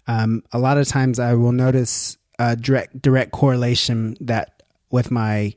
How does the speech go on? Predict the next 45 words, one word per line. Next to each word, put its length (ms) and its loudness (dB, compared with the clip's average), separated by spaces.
leads 480 2
and 320 0
things 320 4
of 200 -2
that 180 2
nature 280 -2
that 200 -2
I 400 -2
tend 180 0
to 80 2
receive 380 0
is, 260 -4
and 300 -2
usually 420 2
they're 160 2
not 320 -2
really 300 2
even 340 -2
from 320 0
the 220 -2
actual 400 -2
marketing 500 -4
events 420 -4
and 220 2
or, 400 4
um, 380 0
newsletters 460 0
that 100 0
I've 160 -2
left 240 -2
out. 240 -4
It, 280 -8
it's 200 -4
just 280 0
that 120 2
I've 320 0
been 240 2
proactive 540 -2
with, 200 2
in 300 0
my 160 2
business, 500 2
and 500 -2
the 120 0
leads 560 -2